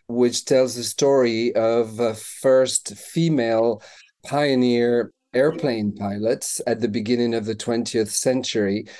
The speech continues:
And what is stunning about this piece is the level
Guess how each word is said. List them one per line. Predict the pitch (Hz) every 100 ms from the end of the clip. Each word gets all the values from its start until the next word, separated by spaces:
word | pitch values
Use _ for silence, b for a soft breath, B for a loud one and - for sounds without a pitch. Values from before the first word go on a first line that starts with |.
| B B B 117
And | 123 131 127 -
what | 131 127 127 139 139
is | 135 131 -
stunning | - 170 165 139 123
about | 110 120 110
this | 113 120 -
piece | - 147 120 120 - -
is | 131 123 123 123 - B B B
the | 113 123
level | 127 135 156 123 123 113 110 110